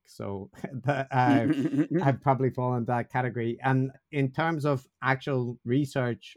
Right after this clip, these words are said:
Speaker 1: on religion and academic interests, the field that I'm primarily involved in is the cognitive science of religion, um, which is an approach to studying religion that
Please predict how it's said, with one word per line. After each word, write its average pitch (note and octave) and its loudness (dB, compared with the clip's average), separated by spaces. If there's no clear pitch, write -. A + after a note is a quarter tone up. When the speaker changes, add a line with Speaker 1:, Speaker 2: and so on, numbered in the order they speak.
Speaker 1:
on A2+ -2
religion B2 0
and A#2 -2
academic A#2+ -2
interests, G#2+ -6
the B2+ 4
field F#3 4
that D3 2
I'm C#3 4
primarily B2+ 0
involved A#2+ -2
in A#2 0
is A2 -4
the A#2 -8
cognitive A#2+ -4
science A#2+ -2
of A#2 -6
religion, C3+ 2
um, A2+ 2
which - -2
is A2+ 2
an A#2 0
approach B2+ 2
to A#2 0
studying A#2+ 2
religion A2+ 2
that G#2+ 4